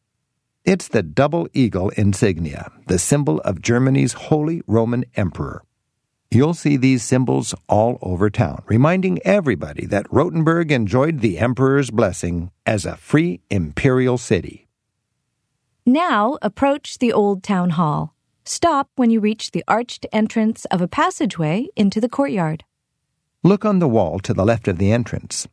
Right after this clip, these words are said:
Speaker 1: You'll see some metal bars. These are the town's official measuring rods.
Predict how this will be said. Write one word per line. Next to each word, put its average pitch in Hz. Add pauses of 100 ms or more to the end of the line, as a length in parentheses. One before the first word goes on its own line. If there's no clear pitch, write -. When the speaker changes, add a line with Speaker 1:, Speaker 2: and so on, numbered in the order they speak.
(160)
Speaker 1:
You'll 175
see 139
some 131
metal 127
bars. 160 (360)
These 185
are 175
the 160
town's 120 (100)
official 135
measuring 117
rods. -